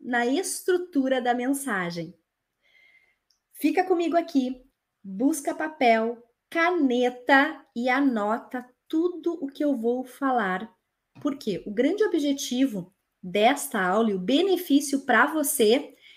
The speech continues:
é sair daqui fazendo uma reflexão sobre como está a sua comunicação, ficar mais consciente da sua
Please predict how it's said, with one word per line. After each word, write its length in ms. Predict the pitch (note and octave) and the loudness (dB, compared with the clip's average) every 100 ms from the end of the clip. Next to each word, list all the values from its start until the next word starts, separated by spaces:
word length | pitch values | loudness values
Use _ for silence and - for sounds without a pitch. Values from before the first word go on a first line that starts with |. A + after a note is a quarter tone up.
| _ _ _ _ | _ _ _ _
é 400 | A#3+ B3+ D4+ F4+ - _ _ _ _ | 4 6 6 0 -8 _ _ _ _
sair 560 | - D#4 C#4+ D4 F#4+ - | -4 0 2 4 2 2
daqui 680 | F4+ - - C#4 - - _ _ - | -2 0 8 8 8 -2 _ _ -2
fazendo 320 | C4 D4 B4+ | 0 2 0
uma 120 | B4 | -2
reflexão 800 | F4 F4+ D#4 D4+ - A#3+ A#3 C#4 | -2 0 -2 -4 0 4 4 0
sobre 340 | - C#4+ C4+ | -2 -2 -2
como 220 | C#4 F4 G4+ | -2 -2 -2
está 260 | - E4+ | -2 -2
a 60 | D#4+ | -2
sua 280 | - C#4 C#4 | -2 -2 0
comunicação, 840 | C4 B3 A#3 A3+ - G3 G3+ - _ _ - - - _ _ _ _ _ _ _ _ _ _ _ _ - | 0 0 -2 -6 -2 -2 -2 -6 _ _ -20 -20 -20 _ _ _ _ _ _ _ _ _ _ _ _ -4
ficar 340 | C#4 E4 F4 | 0 4 4
mais 360 | E4 F4 A4+ - | 6 4 2 -2
consciente 1200 | - F#4 F4+ E4 D4+ C#4 F4+ G4 - A3+ F3+ - _ _ | -2 -2 0 2 4 6 4 0 0 0 -2 -16 _ _
da 260 | G#3+ B3 C4+ | -2 2 2
sua 560 | - - - F#4 G#4 | 2 2 6 10 10